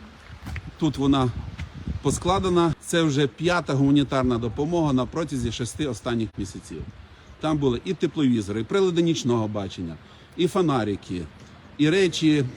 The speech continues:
і наколінники, і налокотники, які згідно акту прийомки передачі ми передавали військовим. Я хочу подякувати пану Назару, хочу подякувати українцям в Польщі, хочу подякувати надвірнянцям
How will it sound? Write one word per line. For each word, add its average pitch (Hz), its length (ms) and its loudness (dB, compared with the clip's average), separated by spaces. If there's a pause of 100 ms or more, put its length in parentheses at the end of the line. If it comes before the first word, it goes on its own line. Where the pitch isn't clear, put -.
і 180 80 0
наколінники, 147 680 6
і - 20 4
налокотники, 131 760 0
які 127 380 0
згідно 131 460 2
акту 135 300 -2
прийомки 131 420 0
передачі 135 460 -4
ми 113 100 -2
передавали 123 540 -2
військовим. 92 580 -6
Я 147 80 -2
хочу - 260 -4
подякувати 135 640 -2 (480)
пану 147 260 2
Назару, 165 440 2
хочу - 260 -2
подякувати 147 680 -2
українцям 131 680 0
в - 140 -8
Польщі, 165 340 2
хочу - 240 0
подякувати - 520 4
надвірнянцям 165 880 4